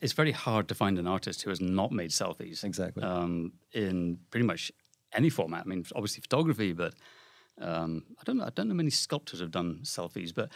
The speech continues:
Speaker 1: uh, you know, it's very common for painters as well. I mean, you know, artists, you know, are conscious of our, we are conscious of ourselves in the world, and it's perfectly natural to, to position ourselves and to reflect on who we are
Speaker 2: Mm.
Speaker 1: and where we stand.
Speaker 2: Well, I think like Nikki said too, we have, I mean, or she
Speaker 1: <clears throat>
Speaker 2: kinda hinted at,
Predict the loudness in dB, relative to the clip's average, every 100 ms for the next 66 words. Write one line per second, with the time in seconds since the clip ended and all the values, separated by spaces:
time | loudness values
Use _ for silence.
0 | -14 -14 -18 -14 -8 -2 4 4 2 -2
1 | -2 -2 -4 0 0 0 0 0 2 0
2 | -2 -2 0 2 0 0 -6 -4 -2 0
3 | 0 -2 -6 -16 -20 _ -2 -2 2 0
4 | 0 4 4 4 -2 -2 -2 -2 -2 -2
5 | -2 2 2 0 -2 0 2 4 6 6
6 | 6 4 2 2 2 0 -4 -10 -8 -6
7 | -4 -2 -4 -4 -10 -8 -6 -4 -4 -6
8 | -14 -20 -8 0 2 0 -4 -4 -2 -2
9 | -2 -2 -2 -2 -4 -4 -2 -4 -2 -4
10 | -2 -2 0 0 2 2 2 2 2 0
11 | 0 -2 -2 -2 -2 -4 -20 -2 6 8
12 | 8 6 4 4 4 6 8 8 8 6
13 | 6 4 6 4 2 -2 -4 -18 -20 -12
14 | 0 6 8 8 6 6 6 6 4